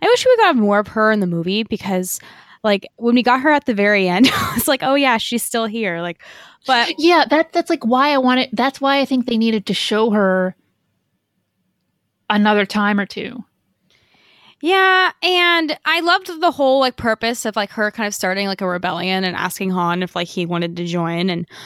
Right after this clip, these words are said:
Speaker 1: I, I love that part. I wish we would have gotten more, but the, you know, the surprise at the end was nice knowing that, you know, she, everything that she was doing before was to help the, her rebellion. But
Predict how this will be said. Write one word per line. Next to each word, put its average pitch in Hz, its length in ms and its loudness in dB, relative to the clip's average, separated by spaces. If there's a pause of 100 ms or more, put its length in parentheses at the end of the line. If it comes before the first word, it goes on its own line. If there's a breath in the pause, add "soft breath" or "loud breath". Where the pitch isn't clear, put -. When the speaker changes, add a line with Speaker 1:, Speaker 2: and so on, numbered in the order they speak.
(300 loud breath)
Speaker 1:
I, 311 400 2
I 302 100 2
love 277 240 0
that 240 160 0
part. - 320 -4
I 254 80 2
wish 294 280 -2
we 381 120 -2
would 349 160 0
have 277 140 -4
gotten 226 320 0
more, 202 340 -2
but 226 300 -2
the, 262 200 -6
you 311 140 -4
know, 330 140 0
the 330 80 -2
surprise 370 340 0
at 320 80 -8
the 240 140 -2
end 233 120 -2
was 214 140 -8
nice 220 300 -6
knowing 196 300 -6
that, 180 260 -4
you 208 100 -4
know, 196 160 -4
she, 202 640 -6
everything 208 320 -4
that 190 140 -6
she - 120 -2
was 190 120 -2
doing 190 220 -2
before 190 420 -2
was 185 220 -2
to 190 180 0
help 185 300 -2
the, 190 460 -2 (100)
her 202 260 -4
rebellion. 190 600 -2 (920)
But 214 480 0